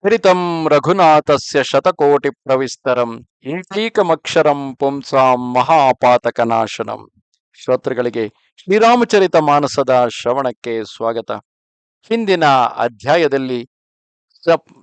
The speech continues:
ಸದಾಶಿವನು ಶ್ರೀರಾಮಚಂದ್ರನ ವಿಚಾರವನ್ನು ಅಗಸ್ತ್ಯರಿಂದ ತಿಳಿದವನಾಗಿ ದಂಡಕಾರಣ್ಯದಲ್ಲಿ ಸ್ವತಃ ಶ್ರೀರಾಮಚಂದ್ರನನ್ನು ದರ್ಶನ ಮಾಡಿ ಆತನ ಕಣ್ಣೆದುರಿನಲ್ಲಿಯೇ ರಾವಣನು ಸೀತೆಯನ್ನು ಅಪಹರಿಸಿದ ಪ್ರಸಂಗವು ನಡೆದಾಗ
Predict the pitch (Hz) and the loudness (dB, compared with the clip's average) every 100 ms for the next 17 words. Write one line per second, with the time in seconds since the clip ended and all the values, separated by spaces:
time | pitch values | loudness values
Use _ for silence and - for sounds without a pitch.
0 | _ - 165 233 254 - 208 185 165 151 | _ -2 2 4 2 0 -2 0 -2 -6
1 | _ _ - 214 262 269 269 254 226 208 | _ _ -8 -4 0 0 0 0 0 0
2 | 196 180 151 135 160 196 185 165 151 135 | 2 2 0 -2 2 2 0 -2 -6 -8
3 | - 139 208 - 190 165 147 135 127 127 | -6 -2 -2 -2 -2 0 2 2 2 -2
4 | 156 147 139 131 123 120 _ _ 135 127 | -2 0 2 0 -2 -8 _ _ -6 -2
5 | 240 254 247 233 226 220 202 202 196 185 | 0 2 4 2 2 0 0 0 0 -2
6 | - 175 190 180 175 156 - 170 220 240 | -2 0 2 4 2 2 -4 0 2 2
7 | 233 196 185 175 165 156 143 127 127 - | 0 0 0 0 -2 -2 -4 -2 -4 -2
8 | 175 156 143 135 123 _ _ 165 196 190 | -2 0 0 -2 -8 _ _ 4 4 4
9 | 170 160 - 170 220 226 233 214 196 190 | 2 0 0 -2 0 2 2 0 0 0
10 | 180 170 143 135 185 180 165 156 139 - | 0 2 4 2 2 -2 -4 -6 -6 -8
11 | 160 185 160 151 143 117 117 170 208 190 | -6 -4 -2 -2 -4 -2 -2 0 -2 -2
12 | 170 151 - 123 127 190 180 151 139 131 | -2 -2 -2 -6 -6 -6 -6 -4 -4 -4
13 | 117 143 143 131 | -6 0 0 2